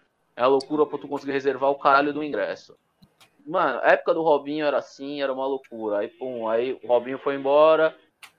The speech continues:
Ficamos ali, pá, teve um negocinho, bom, estourou o Neymar, Santos dois mil e dez, loucura. Enchia.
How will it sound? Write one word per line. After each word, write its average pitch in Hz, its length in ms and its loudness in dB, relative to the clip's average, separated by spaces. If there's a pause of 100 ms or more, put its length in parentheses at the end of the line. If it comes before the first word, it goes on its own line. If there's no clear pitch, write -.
(160)
Ficamos 131 320 -4
ali, 175 320 -6
pá, 185 540 4
teve 143 180 -4
um 139 60 -10
negocinho, 151 640 -4
bom, 143 220 0
estourou 135 300 2
o - 40 4
Neymar, 120 300 -2
Santos 120 220 -12
dois 123 120 -10
mil 127 140 -10
e - 20 -20
dez, 95 280 -4
loucura. 98 640 -10 (800)
Enchia. 110 640 -8